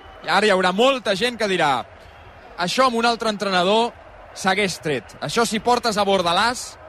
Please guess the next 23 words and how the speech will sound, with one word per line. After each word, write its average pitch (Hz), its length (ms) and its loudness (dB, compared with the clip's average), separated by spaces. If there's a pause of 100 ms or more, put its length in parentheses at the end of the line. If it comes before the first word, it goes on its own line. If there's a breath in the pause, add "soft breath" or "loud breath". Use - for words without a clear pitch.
(300)
o 180 100 2
si 185 160 -4
portes 226 400 0
el 170 300 0
Sur-, 247 260 2
Sum-, 190 320 -2
Sum-, 208 280 -2
Surcorda, 190 720 -2
o 135 80 -8
com 147 160 -4
es 147 100 -2
digui, 202 340 0 (500)
ho 160 100 0
salves." 135 600 -4 (1120)
Amics 170 540 -4 (160)
i 147 80 -2
amigues, 123 580 -6 (300)
això 233 540 2 (580)
no 214 300 2
ho 262 40 2
aixecava 254 520 0
ni 277 100 -8
Jesucrist. 151 720 -6